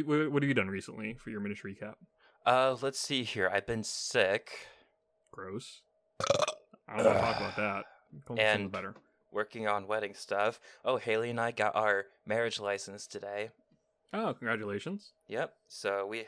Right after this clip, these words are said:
Speaker 2: we had to get that within sixty days of the wedding, so we have that ready.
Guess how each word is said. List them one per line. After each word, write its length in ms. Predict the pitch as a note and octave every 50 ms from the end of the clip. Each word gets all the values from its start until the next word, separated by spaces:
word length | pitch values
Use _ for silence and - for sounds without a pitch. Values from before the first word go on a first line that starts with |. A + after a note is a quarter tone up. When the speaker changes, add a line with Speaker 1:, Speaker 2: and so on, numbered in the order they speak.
| -
Speaker 2:
we 100 | A#2 A2+
had 140 | A2+ A2+ A2
to 60 | A2+
get 220 | G#2+ - A#2 A2+ -
that 180 | - A2+ A2 -
within 340 | G#2 G#2 - - G#2 G2+ G#2+
sixty 480 | - - A2 G#2 - - - G#2+ G2+
days 480 | G2+ - G#2 G#2+ G#2 G#2 G#2 G#2 G2+ -
of 340 | C#2+ G#2 G#2 G2 G2 G2 - -
the 80 | G#2
wedding, 480 | G2+ G2 G2+ G2 G2 G2+ G2+ G#2 A2 A2
so 460 | A#2 - - - G2+ G2+ G2+ G2+ G2+ - - - - _ _ _
we 80 | F#2 G2
have 240 | G2+ G#2 G#2+ G#2+ G#2+
that 280 | A2+ A2+ B2+ C3+ - - _ _ _ _ _ _ _ _
ready. 420 | - G2+ G#2+ G#2 G2+ F2+ E2 G#2